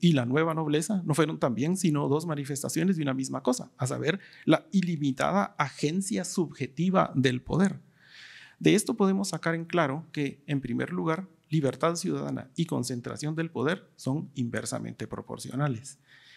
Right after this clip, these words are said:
A más concentración de poder, menos libertad. A más libertad, menos concentración del poder.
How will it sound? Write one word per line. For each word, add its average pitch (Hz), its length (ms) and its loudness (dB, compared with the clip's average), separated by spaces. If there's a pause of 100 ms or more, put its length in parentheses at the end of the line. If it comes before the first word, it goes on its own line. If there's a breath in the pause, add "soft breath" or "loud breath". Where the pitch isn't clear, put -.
(220 loud breath)
A 117 80 4
más 156 220 4
concentración 143 640 0
de 170 80 -2
poder, 170 440 -2 (200)
menos 120 400 -2
libertad. 135 560 -2 (500 soft breath)
A 131 80 2
más 143 240 0
libertad, 170 540 0 (140)
menos 135 420 0
concentración 123 720 -6
del 120 160 -8
poder. - 340 -4